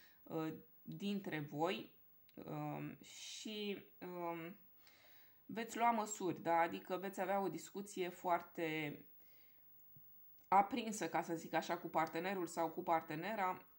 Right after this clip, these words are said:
și veți lua o decizie care să vă privească pe amândoi. Adică fie veți,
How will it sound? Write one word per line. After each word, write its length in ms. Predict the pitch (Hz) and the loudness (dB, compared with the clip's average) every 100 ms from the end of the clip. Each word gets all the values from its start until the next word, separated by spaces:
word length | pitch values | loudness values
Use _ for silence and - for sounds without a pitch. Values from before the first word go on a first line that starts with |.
| 190 | -12
și 400 | 190 - 214 202 | -10 -8 -6 -6
veți 300 | 190 196 185 | -4 -4 0
lua 200 | 220 233 | 4 6
o 80 | 202 | 6
decizie 680 | 165 160 - 190 185 175 165 | 2 0 -2 -6 -2 -2 -2
care 380 | - 170 170 175 | 2 2 2 -2
să 240 | - 170 | -6 -6
vă 140 | 156 | -4
privească 580 | 151 156 151 165 - 160 | -6 -4 -2 -2 -4 -10
pe 160 | 156 165 | -4 0
amândoi. 500 | 156 156 151 151 143 | 0 -2 -4 -4 -4
Adică 460 | 143 190 - 180 - | -4 -6 -6 -8 -6
fie 240 | 226 208 | -4 -2
veți, 320 | 170 170 - | 0 -4 -6